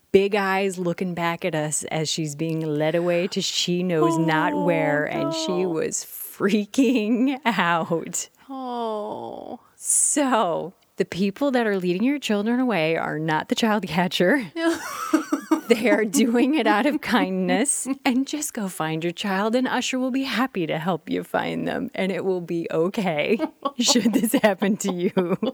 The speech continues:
Speaker 1: But I do want to warn them
Speaker 2: Uh-huh.
Speaker 1: because we were not expecting it either.
Speaker 2: Right,
Speaker 1: And
Speaker 2: right.
Speaker 1: so my husband's like, "I, I think I better go check on her."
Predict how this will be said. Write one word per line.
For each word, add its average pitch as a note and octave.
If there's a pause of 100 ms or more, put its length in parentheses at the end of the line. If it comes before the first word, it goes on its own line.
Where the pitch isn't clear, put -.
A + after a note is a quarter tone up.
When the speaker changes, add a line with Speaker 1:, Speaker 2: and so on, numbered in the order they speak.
(260)
Speaker 1:
But C#4
I C4+
do B3
want C#4
to C#4
warn B3
them E3+ (180)
Speaker 2:
Uh-huh. B3
Speaker 1:
because A3+
we D4
were C4
not A3
expecting F#3+
it E3+
either. E3 (180)
Speaker 2:
Right, C#3+ (160)
Speaker 1:
And E3+
Speaker 2:
right. D#3
Speaker 1:
so F#3+
my F3+
husband's F3+
like, E3
"I, F#3+
I G#3
think F3
I E3
better D#3
go D3+
check D#3
on D3+
her." E4+